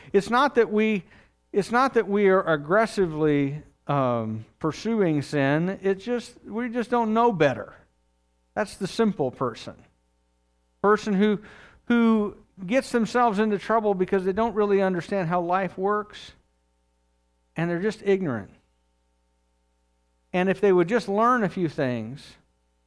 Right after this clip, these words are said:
then they would save themselves a whole heap of trouble. That's the simple person.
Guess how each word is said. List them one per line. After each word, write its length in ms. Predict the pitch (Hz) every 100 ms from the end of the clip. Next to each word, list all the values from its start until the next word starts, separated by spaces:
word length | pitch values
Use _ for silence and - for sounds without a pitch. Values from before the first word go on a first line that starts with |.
| _
then 120 | 175
they 120 | 180 185
would 160 | 170
save 300 | - 208 202
themselves 520 | 180 170 - 170 151
a 80 | 147
whole 200 | 139 180
heap 240 | 160 175 -
of 40 |
trouble. 380 | - 156 - _ _ _ _ _ _ _ _ _ _ _ -
That's 240 | 196 196
the 100 | -
simple 400 | 156 196 175 151
person. 440 | 131 131 107 -